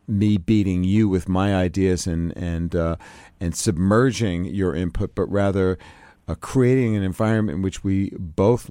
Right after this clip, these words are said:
are learning and producing the best results for us and for the people we serve. Um, <clears throat> I wonder if you could say more about, uh,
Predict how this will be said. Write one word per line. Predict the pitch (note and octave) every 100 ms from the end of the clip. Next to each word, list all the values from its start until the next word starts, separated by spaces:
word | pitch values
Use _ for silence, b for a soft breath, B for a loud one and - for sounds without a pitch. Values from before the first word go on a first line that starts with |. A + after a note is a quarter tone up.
| -
are | F#2 F#2
learning | F#2 G2 F#2+ F#2
and | E2+ F2+ -
producing | G2 D#2 F2+ - F#2+ F2 E2 E2+ -
the | F#2+
best | D#2+ E2+ -
results | E2 E2+ D2+ - - -
for | - - E2+ D#2+ _ _ -
us | F#2 G#2 - -
and | F#2+ F2 E2+
for | - F2 E2
the | D#2
people | - G2 E2+
we | F2
serve. | E2+ A#2+ G#2 - _ b b b b b b b b b _ C#4+
Um, | G#2 F#2+ F#2 - _
<clears throat> | B2+ A2+ - -
I | A2+
wonder | B2+ C#3
if | B2+
you | C3
could | B2
say | - C3
more | A2 A2+ B2
about, | A2+ A2+ G#2 G2+ - - _
uh, | A2+ F#2+ F2+